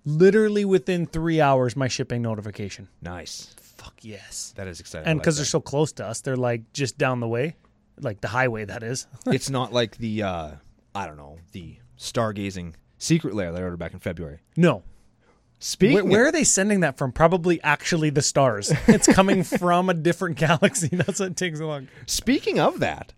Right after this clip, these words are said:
Speaker 2: I don't wanna spoil anything, but let's just say if you've paid any attention to the Brando Does Stuff YouTube channel, there may or may not be a very special video coming up there very soon.
Speaker 1: Oh, yeah?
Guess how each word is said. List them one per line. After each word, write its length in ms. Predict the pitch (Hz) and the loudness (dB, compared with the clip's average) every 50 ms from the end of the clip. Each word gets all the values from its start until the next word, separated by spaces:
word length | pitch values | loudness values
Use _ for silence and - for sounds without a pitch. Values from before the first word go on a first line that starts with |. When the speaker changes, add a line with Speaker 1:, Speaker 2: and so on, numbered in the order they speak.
| _ | _
Speaker 2:
I 140 | - 107 135 | -4 -2 0
don't 120 | 180 220 226 | 2 2 2
wanna 180 | 202 180 160 143 | 2 2 2 0
spoil 400 | - - - 143 147 180 170 123 | -4 -4 -2 2 4 4 4 4
anything, 460 | 101 95 92 - - 90 87 87 90 | 2 0 -4 -6 -6 -6 -6 -8 -8
but 120 | - 120 | -4 -2
let's 200 | 127 139 147 - | 0 0 0 -2
just 220 | - 156 147 - - | -4 -6 -6 -6 -4
say 180 | 147 143 143 127 | -2 0 0 0
if 120 | 120 - | -2 -4
you've 160 | 117 110 101 | -8 -10 -8
paid 200 | - 135 127 120 | -4 -4 -2 -2
any 160 | 127 120 120 | -2 -2 -4
attention 400 | 120 - - 131 131 127 - 123 | -4 -4 -4 -4 -4 -4 -6 -8
to 60 | 110 110 | -6 -6
the 80 | 107 | -6
Brando 420 | 92 113 113 110 110 107 107 104 98 | -4 -4 -4 -4 -4 -4 -6 -6 -6
Does 180 | 107 104 98 | -6 -6 -6
Stuff 240 | - - 107 101 - | -6 -8 -8 -8 -8
YouTube 320 | 101 107 104 - 110 98 85 | -8 -8 -8 -6 -8 -10 -8
channel, 280 | - 104 98 95 87 | -8 -8 -8 -8 -8
there 140 | 87 95 98 | -8 -10 -10
may 240 | 110 107 117 120 120 | -8 -8 -6 -6 -4
or 100 | 120 117 | -4 -4
may 140 | 113 117 110 | -4 -4 -4
not 240 | 107 110 110 107 - | -2 -2 -4 -4 -4
be 100 | 107 101 | -6 -6
a 60 | 90 | -6
very 400 | 82 85 107 104 104 104 104 101 | -6 -6 -6 -4 -2 -2 -4 -4
special 420 | - 98 104 107 107 - - 107 | -6 -6 -4 -4 -4 -4 -6 -6
video 340 | 98 104 101 107 98 92 82 | -6 -4 -4 -4 -4 -6 -6
coming 300 | 82 - 95 87 90 90 | -6 -8 -6 -6 -6 -6
up 140 | 87 87 - | -8 -6 -4
there 140 | 98 98 87 | -4 -4 -2
very 220 | 95 92 95 95 | -2 -2 -2 -4
soon. 360 | - - 107 92 85 80 82 - - - | -4 -4 -6 -6 -6 -8 -12 -12 -6 -2
Speaker 1:
Oh, 140 | 202 254 | 0 0
yeah? 280 | 294 294 330 415 453 370 | 2 2 0 -2 -4 -6